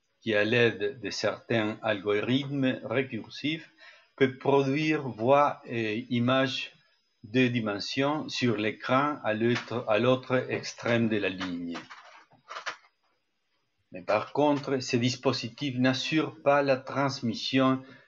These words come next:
du signifiant en tant que structure radicalement extérieure, autant par son caractère équivoque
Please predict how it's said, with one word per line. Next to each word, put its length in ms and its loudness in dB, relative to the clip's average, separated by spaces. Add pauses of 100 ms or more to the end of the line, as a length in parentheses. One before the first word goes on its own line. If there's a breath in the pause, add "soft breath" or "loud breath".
du 80 -4
signifiant 920 2
en 160 -4
tant 200 0
que 140 -2
structure 1120 -2 (380 soft breath)
radicalement 880 2 (380)
extérieure, 840 0 (460)
autant 600 2 (400)
par 220 4
son 280 -4
caractère 720 0
équivoque 720 -2